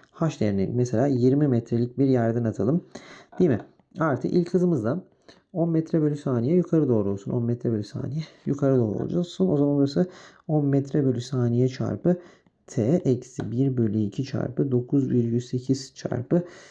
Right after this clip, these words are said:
t'nin, e, karesi olarak gelmiş olacak. E, denklem gördüğünüz gibi, e, on metre bölü saniye t. Hani şöyle bir ifade aldı. Burası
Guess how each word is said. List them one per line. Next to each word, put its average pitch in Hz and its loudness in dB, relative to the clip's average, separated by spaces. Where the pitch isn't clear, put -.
t'nin, 131 2
e, 120 0
karesi 127 0
olarak 160 0
gelmiş 175 -2
olacak. 147 2
E, 180 4
denklem 196 2
gördüğünüz 170 2
gibi, 117 2
e, 123 0
on 147 0
metre 127 0
bölü 120 0
saniye 113 -2
t. 160 0
Hani - -2
şöyle 143 2
bir 139 4
ifade 139 0
aldı. 127 0
Burası 135 0